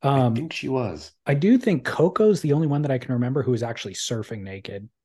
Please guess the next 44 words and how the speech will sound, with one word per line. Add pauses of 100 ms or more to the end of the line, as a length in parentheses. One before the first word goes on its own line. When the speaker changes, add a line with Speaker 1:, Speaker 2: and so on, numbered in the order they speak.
(160)
Speaker 1:
Yeah, (260)
Coco
was. (300)
Kelly
was
running
through
a
jungle
naked. (300)
Speaker 2:
Yeah,
and
I
remember
Courtney
was
just
posing
with
a
surfboard
on
the
beach,
I
think. (100)
Speaker 1:
Yeah. (480)
Speaker 2:
Covering
up. (440)
Speaker 1:
Standing. (100)
Well,
a
Speaker 2:
Yeah.
Speaker 1:
leg
was
poking
out
of
the
surfboard,
if
I
do
recall.